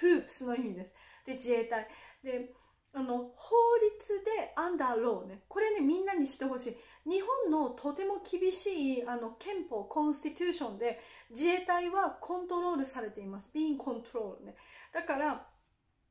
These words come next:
あの、うん、なんか、外国って、例えば今日もね、あの、ユンナンでね、あの、雲南省で大きい地震がありました。で、多分、もし本当に必要だったら日本は、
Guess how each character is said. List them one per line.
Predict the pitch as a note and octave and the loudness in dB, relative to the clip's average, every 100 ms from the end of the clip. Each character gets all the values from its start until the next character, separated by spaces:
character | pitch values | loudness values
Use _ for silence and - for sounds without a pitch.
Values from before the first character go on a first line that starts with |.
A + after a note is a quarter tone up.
| - | -14
あ | A#3 | -10
の、 | A#3 A3+ - - _ A3 _ _ _ _ _ _ | -10 -10 -18 -20 _ -20 _ _ _ _ _ _
う | C4+ | -6
ん、 | B3+ B3 - _ - | -4 -6 -10 _ -14
な | |
ん | C#4+ | -8
か、 | A#3+ - - - | -8 -10 -20 -14
外 | C4 G4+ A#4 A#4 A4+ | -4 0 2 2 2
国 | A4 G#4+ | 2 0
っ | |
て、 | - | -4
例 | |
え | - D#4+ A4+ | -6 0 2
ば | E4+ | 0
今 | - A#4+ A#4 | -2 4 4
日 | |
も | D4 | 4
ね、 | A3+ A#3 A#3+ | 0 -4 -4
あ | B3 | -2
の、 | A#3+ A#3+ A#3 A#3 - - | -2 -2 -2 -4 -10 -10
ユ | A#3 C4 | 0 2
ン | F4+ | 4
ナ | C#4+ B3+ | 2 2
ン | C#4+ | 0
で | A3 | 0
ね、 | G3+ A3 - | -4 -8 -12
あ | - | -6
の、 | C4 | -4
雲 | B3 E4+ | 0 2
南 | G4+ A4 G#4 | 2 0 0
省 | D#4+ | -2
で | B3 A#3 | 0 0
大 | D#4+ E4+ | 0 0
き | F#4 C#4 | 2 0
い | |
地 | B3+ | -2
震 | C4 B3 | -4 -4
が | A#3 | -2
あ | |
り | A3+ | -4
ま | A3 B3 | -6 -8
し | |
た。 | - - - - - | -10 -12 -14 -20 -12
で、 | D4 | -10
多 | C#4+ B4+ | -4 -4
分、 | G#4+ F4+ F#4 B3 - - - | -2 0 0 -2 -6 -20 -8
も | F#4 B4 | -2 -2
し | - D#4 C4+ | -2 -4 -6
本 | C4 F#4+ G4+ | -4 -4 -2
当 | G4 F#4+ | -2 -2
に | F#4+ | -2
必 | E4+ D4+ - | -2 -2 -2
要 | D#4 D#4 | -2 0
だ | D#4+ | 0
っ | D#4+ | 0
た | A#3+ | -2
ら | |
日 | A#3 B3+ | 0 0
本 | C4+ E4+ C4+ | 0 0 0
は、 | D4 C#4 | 0 -2